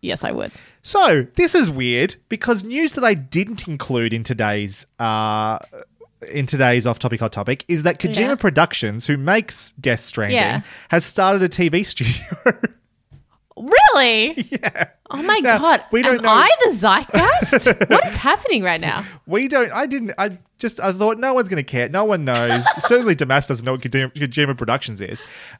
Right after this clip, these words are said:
Speaker 2: Um,
Speaker 1: Oh
Speaker 2: yeah,
Speaker 1: my
Speaker 2: they,
Speaker 1: God,
Speaker 2: they've
Speaker 1: that's
Speaker 2: developed
Speaker 1: funny.
Speaker 2: a T V stu-, a, a studio in L A. They're gonna do movies and
Speaker 1: Ah.
Speaker 2: T V shows and stuff like that, apparently. They haven't
Speaker 1: Yeah,
Speaker 2: announced
Speaker 1: okay.
Speaker 2: any projects yet, but Kojima Productions has made all of one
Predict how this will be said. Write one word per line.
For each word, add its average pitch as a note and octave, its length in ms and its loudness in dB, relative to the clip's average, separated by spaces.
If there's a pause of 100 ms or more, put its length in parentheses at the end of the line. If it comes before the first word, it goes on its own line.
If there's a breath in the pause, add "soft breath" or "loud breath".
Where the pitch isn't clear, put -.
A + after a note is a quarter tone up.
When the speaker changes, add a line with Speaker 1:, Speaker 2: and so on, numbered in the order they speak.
Speaker 2:
Um, G3+ 340 2 (680 loud breath)
Speaker 1:
Oh A3 40 -8
Speaker 2:
yeah, C#4 240 4
Speaker 1:
my A3+ 60 -4
Speaker 2:
they, A#3 120 4
Speaker 1:
God, A3+ 160 2
Speaker 2:
they've C4+ 80 4
Speaker 1:
that's B3+ 80 -4
Speaker 2:
developed B3 320 2
Speaker 1:
funny. G3+ 60 -8
Speaker 2:
a - 20 -
T F#3+ 160 2
V F3+ 100 4
stu-, F3+ 440 0
a, E3+ 200 4
a D#3+ 160 -2
studio G#3 400 -2
in F3+ 80 0
L C#3+ 180 2
A. C#3+ 120 4
They're C#3 100 0
gonna D#3 160 2
do D3 140 0
movies D#3+ 300 0
and C#3+ 100 -8
Speaker 1:
Ah. - 20 -6
Speaker 2:
T C3 120 -2
V A#2+ 120 -2
shows A#2 220 -4
and A2+ 60 -8
stuff G#2+ 160 -6
like A2 100 -4
that, G#2 80 -2
apparently. A2+ 480 -4
They C3 100 0
haven't F#3+ 160 2
Speaker 1:
Yeah, E3 120 0
Speaker 2:
announced D3 340 0
Speaker 1:
okay. D3+ 60 -2
Speaker 2:
any C3+ 60 -4
projects A2+ 460 -6
yet, A2 300 -4 (340 loud breath)
but C3+ 480 0 (360 soft breath)
Kojima G#3 320 0
Productions E3+ 420 0
has C#3 140 -2
made C3 240 0
all D3 340 0
of A#2+ 220 2
one F#3+ 640 -2